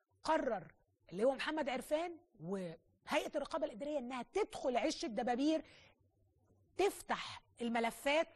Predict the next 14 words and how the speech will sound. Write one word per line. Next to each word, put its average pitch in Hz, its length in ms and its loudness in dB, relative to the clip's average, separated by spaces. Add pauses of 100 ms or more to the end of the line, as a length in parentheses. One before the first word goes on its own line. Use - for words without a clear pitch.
(160)
وتقول: 294 460 2
"لأ، 262 120 2 (380)
أنا 349 180 2
مش 262 240 -6
هسكت 240 300 -6 (240)
على 233 260 0
فساد 240 400 -6
حتى 294 400 -4
لو 214 100 -4
كان 262 300 -4
معشش 277 720 -2 (220)
بقاله 247 340 2
سنين 233 320 -4
طويلة". 170 380 -12